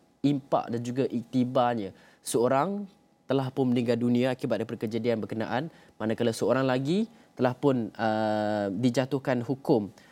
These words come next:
uh, bersalah, uh, terhadap, uh, kematian Syed Muhammad Daniel ni. Kita bukan nak kira, nak menjebelahkan banyak-banyak pihak sebab saya kira ini,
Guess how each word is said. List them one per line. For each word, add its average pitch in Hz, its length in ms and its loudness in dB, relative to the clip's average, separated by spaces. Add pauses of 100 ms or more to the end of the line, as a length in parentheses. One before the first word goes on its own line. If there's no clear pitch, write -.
(220)
uh, 107 640 0
bersalah, 127 480 2 (240)
uh, - 160 -12
terhadap, 117 400 -2 (160)
uh, 85 240 -6
kematian 113 720 0
Syed 113 160 0
Muhammad 107 320 -2
Daniel 110 240 0
ni. 101 160 -6 (240)
Kita 190 240 2
bukan 147 400 0
nak 101 80 -8
kira, 123 640 0
nak 110 160 -4
menjebelahkan 117 560 -2
banyak-banyak 117 400 0
pihak 127 240 0
sebab 117 240 -2
saya - 160 -6
kira 143 240 2
ini, 147 320 0